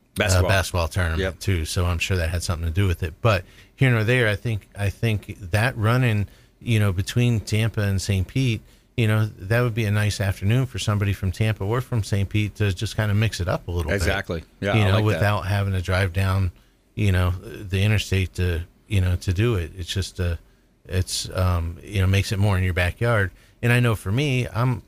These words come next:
Speaker 2: I'm a baseball fan. I love baseball.
Speaker 1: Yeah.
Speaker 2: That might make it a lot more convenient for me to make it to a weekday baseball game.
Speaker 1: Right.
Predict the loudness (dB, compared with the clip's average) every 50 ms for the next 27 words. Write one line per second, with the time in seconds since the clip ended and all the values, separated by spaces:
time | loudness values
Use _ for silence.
0 | _ -2 0 0 2 2 2 0 0 -2 -2 -4 -4 -4 -4 -4 -2 -2 0 0
1 | 0 0 -2 -2 -2 -2 -4 -4 -4 -6 -6 -6 -6 -4 -4 -6 -8 -12 _ _
2 | -10 -6 -2 2 2 2 2 2 0 0 0 0 0 -2 0 0 -2 0 -2 -2
3 | -2 -2 -2 -2 0 2 2 2 4 2 2 -2 -4 -4 -2 0 0 2 2 0
4 | 0 0 0 0 0 -2 -2 -6 -6 -4 -2 -2 0 0 0 0 -2 -2 -4 -4
5 | -4 -2 0 0 0 -2 -2 -2 -2 -4 -6 -6 -6 -6 -6 -6 -8 -8 -10 -12
6 | -12 -8 -6 -4 -4 -4 -6 -8